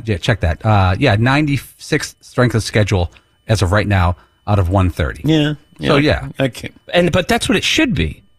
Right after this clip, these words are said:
Speaker 1: Mm-hmm.
Speaker 3: That's what it, you know, th-, this is like, this is my pro-, I think it's a little bold to be like, "We're ten and oh against this,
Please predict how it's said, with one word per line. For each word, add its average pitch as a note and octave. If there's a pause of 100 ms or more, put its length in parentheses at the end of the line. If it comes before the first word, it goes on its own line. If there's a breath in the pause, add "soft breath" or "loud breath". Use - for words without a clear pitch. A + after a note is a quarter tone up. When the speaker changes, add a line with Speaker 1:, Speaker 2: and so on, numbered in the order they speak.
Speaker 1:
Mm-hmm. E3 (160)
Speaker 3:
That's F#3
what G#3
it, -
you D#3
know, D#3
th-, D#3
this F#3+
is F3
like, D#3+
this B3
is F#3+
my F#3
pro-, D#3
I F3
think G#3
it's E3
a C3+
little C3
bold G2
to A#2+
be A#2
like, A2
"We're C4+
ten A#3
and E3+
oh G3+
against A#2+
this, A#2